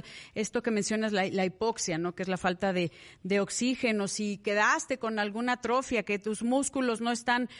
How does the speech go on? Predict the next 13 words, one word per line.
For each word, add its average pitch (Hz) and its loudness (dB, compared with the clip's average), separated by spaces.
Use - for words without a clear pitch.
lo 240 0
suficientemente 254 -2
fuertes 262 0
como 220 -4
para 208 0
realizar 202 2
tus 233 -6
actividades, 220 0
necesitamos 190 -2
trabajar 170 0
en 202 0
ello, 165 0
¿no? 208 -8